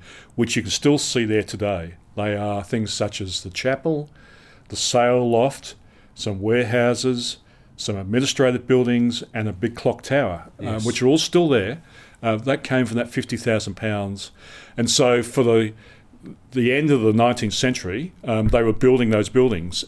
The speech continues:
Speaker 1: And in the mid eighteen nineties, the first dockyard workers arrived from the U K to operate the facility. So you can see, uh, it was a slow old process, a typical bureaucracy, but they were building up to a, a capability.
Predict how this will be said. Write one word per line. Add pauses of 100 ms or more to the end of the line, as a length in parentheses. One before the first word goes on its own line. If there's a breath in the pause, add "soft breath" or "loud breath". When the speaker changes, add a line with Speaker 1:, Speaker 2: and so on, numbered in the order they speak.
Speaker 1:
And
in
the
mid (640 soft breath)
eighteen
nineties,
the
first
dockyard
workers
arrived
from
the
U
K
to (180)
operate
the
facility.
So (420 loud breath)
you
can
see,
uh,
it
was
a
slow
old
process,
a
typical
bureaucracy,
but
they
were
building
up (520 loud breath)
to (120)
a,
a
capability.